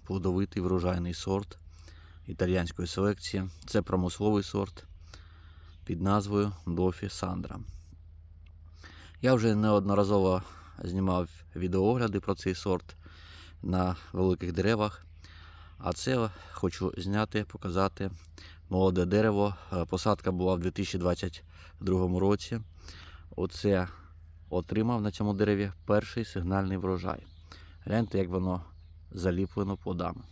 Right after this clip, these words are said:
Ось зараз відійду, покажу, як воно виглядає, це деревце. Ось, маленьке. Але перспективи,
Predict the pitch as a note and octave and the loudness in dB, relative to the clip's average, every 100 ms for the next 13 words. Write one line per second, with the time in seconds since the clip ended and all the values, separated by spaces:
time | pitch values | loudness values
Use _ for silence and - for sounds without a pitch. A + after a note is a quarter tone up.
0 | - - - - - - - - - - | -20 -20 -20 -20 -20 -20 -20 -20 -20 -20
1 | - - - - - - - F#2 F#2+ A2+ | -18 -18 -18 -18 -20 -20 -10 -8 -2 -2
2 | G#2+ - - A2+ A2+ B2+ G#2 A2+ G#2 G2 | -2 -6 -6 -4 -2 -2 -2 0 -2 -4
3 | - - G2+ G2 G2+ G2+ G#2 A2+ D#3 C#3 | -10 -6 -2 0 0 0 -2 2 2 2
4 | B2 G#2+ - - A#2+ - - - - - | 0 -2 -4 -2 -4 -4 -10 -12 -14 -14
5 | - - - - - G2 F#2+ - - - | -14 -14 -18 -16 -4 -4 -4 -8 -16 -16
6 | - - G#2+ G#2 F#2 F2+ A2+ - - - | -12 0 4 6 4 -2 -10 -16 -20 -20
7 | - - - - - - - - - - | -20 -20 -20 -20 -20 -20 -20 -20 -18 -20
8 | - - - - - - - - - - | -18 -20 -20 -18 -20 -20 -20 -20 -20 -20
9 | - - - - - - - - - - | -18 -16 -16 -18 -20 -20 -20 -20 -20 -20
10 | - - - - - - - - - A2+ | -20 -20 -20 -20 -18 -18 -18 -8 0 2
11 | A2 A#2+ G2+ A#2+ - C3+ C#3+ D3 | 4 0 -2 -4 2 4 6 6